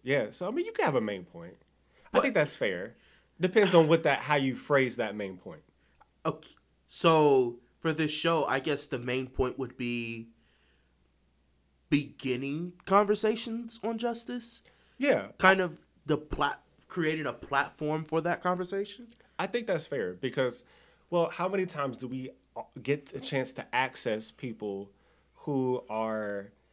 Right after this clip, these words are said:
Speaker 1: available, uh, to share what their experiences are and share how they've advocated for other identities?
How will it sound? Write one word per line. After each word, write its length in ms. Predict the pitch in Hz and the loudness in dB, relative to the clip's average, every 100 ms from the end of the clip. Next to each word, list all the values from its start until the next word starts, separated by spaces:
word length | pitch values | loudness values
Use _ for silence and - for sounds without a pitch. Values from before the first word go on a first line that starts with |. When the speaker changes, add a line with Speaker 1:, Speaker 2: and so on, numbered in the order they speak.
| _ _ _ - | _ _ _ -10
Speaker 1:
available, 960 | 113 110 139 147 139 123 120 117 113 - _ 113 | -6 2 2 2 -2 -4 -4 -4 -6 -12 _ -10
uh, 240 | 107 107 - | -8 -8 -12
to 160 | 113 | -12
share 680 | - - 143 143 110 98 98 _ _ _ _ _ _ _ _ _ _ | -8 -2 0 2 0 -4 -10 _ _ _ _ _ _ _ _ _ _
what 200 | 131 135 | -4 -2
their 180 | 139 139 | 2 0
experiences 720 | 131 - 147 143 143 - 101 | 0 -4 -4 -2 -4 -8 -10
are 380 | 90 90 98 151 _ _ 151 | -10 -10 -12 -16 _ _ 0
and 280 | 180 165 | 2 2
share 300 | - 131 123 | 0 0 0
how 320 | 123 123 120 117 | 0 -2 -2 -2
they've 360 | 120 120 117 - _ - | -2 -4 -6 -12 _ -4
advocated 680 | 135 143 123 120 104 98 98 _ | -4 -2 -6 -6 -6 -8 -12 _
for 220 | - 117 | -6 -4
other 240 | 117 113 | -2 -4
identities? 680 | 107 101 110 92 80 87 - | -4 -4 -6 -6 -12 -18 -20